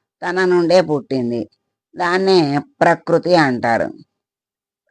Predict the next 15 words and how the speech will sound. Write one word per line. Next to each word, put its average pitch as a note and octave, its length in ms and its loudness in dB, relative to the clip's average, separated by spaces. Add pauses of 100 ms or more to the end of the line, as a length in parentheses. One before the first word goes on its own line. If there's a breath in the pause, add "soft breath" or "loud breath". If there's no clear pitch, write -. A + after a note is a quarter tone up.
(160)
బయటికి D#3 800 0
నామరూపాలతో E3 1400 2
వచ్చిన C#3+ 640 -2
సృష్టిని D#3 600 -2
ఏమంటారంటే D3+ 640 0
ప్రకృతి C3+ 760 0
అంటారు. G#2+ 420 -4 (640)
ఆ D#3+ 120 -4
ప్రకృతి F3+ 600 0
అంతా G#3+ 420 2
కూడా E3+ 580 2 (440)
స్వామి F3+ 520 0
నుండే G3 540 4 (800)
బయటకు D3 360 -2
వచ్చింది. G#2 340 -8